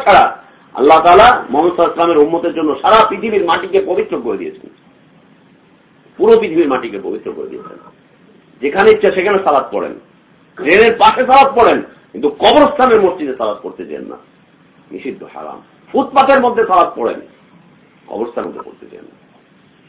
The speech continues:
নিষিদ্ধ, হারাম, একদম নিষিদ্ধ। এই হাদিসগুলোর আলোকে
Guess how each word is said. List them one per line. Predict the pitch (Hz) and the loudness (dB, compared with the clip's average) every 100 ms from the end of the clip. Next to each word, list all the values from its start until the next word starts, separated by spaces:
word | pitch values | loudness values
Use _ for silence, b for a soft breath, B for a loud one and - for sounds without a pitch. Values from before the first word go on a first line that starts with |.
| _ _ _ - - - - - - - - | _ _ _ -20 -20 -20 -20 -20 -20 -20 -12
নিষিদ্ধ, | - 90 - - - | -10 -10 -12 -16 -14
হারাম, | - - - - - - - _ _ _ _ _ _ - | -14 -14 -20 -20 -20 -20 -20 _ _ _ _ _ _ -16
একদম | - 98 120 92 | -12 -6 -6 -6
নিষিদ্ধ। | 82 87 78 | -10 -14 -14
এই | 78 | -14
হাদিসগুলোর | 78 76 73 76 | -14 -18 -14 -12
আলোকে | 73 80 147 | -12 -8 -6